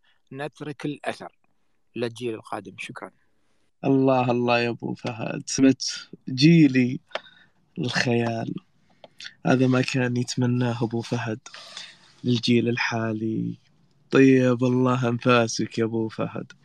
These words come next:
Speaker 2: ناخذ، آه، محمد بن عبد العزيز، ومعليش يطول لي عمرك، طولت عليك.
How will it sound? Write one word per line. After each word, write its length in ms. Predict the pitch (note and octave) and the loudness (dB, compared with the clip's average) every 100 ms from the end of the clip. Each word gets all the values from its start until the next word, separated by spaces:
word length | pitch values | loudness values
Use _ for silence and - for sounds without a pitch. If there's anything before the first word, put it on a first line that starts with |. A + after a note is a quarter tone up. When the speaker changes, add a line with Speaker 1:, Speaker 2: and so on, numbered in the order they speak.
| - - - - E3 C3 | -10 -8 -6 -6 -8 0
Speaker 2:
ناخذ، 500 | - E3+ E3+ F3 D3+ | 6 6 8 4 8
آه، 340 | D#3+ D#3 D3+ D3 | 6 8 4 2
محمد 320 | D#3 E3+ D#3 | 0 0 0
بن 80 | D3+ | 0
عبد 180 | C#3+ C#3 | -2 0
العزيز، 520 | C3+ D3 E3 D3+ C3+ | 0 0 2 0 0
ومعليش 500 | C#3+ C3+ C3+ C#3 C3 | -4 -2 0 -2 -2
يطول 320 | - B2+ B2+ | -8 -8 -8
لي 80 | B2+ | -10
عمرك، 640 | B2+ B2+ A#2 A#2+ - B2+ A#2+ | -16 -18 -20 -20 -20 -20 -14
طولت 400 | B2+ A#2+ B2 - | -12 -10 -12 -14
عليك. 380 | A2+ A2+ - | -14 -14 -16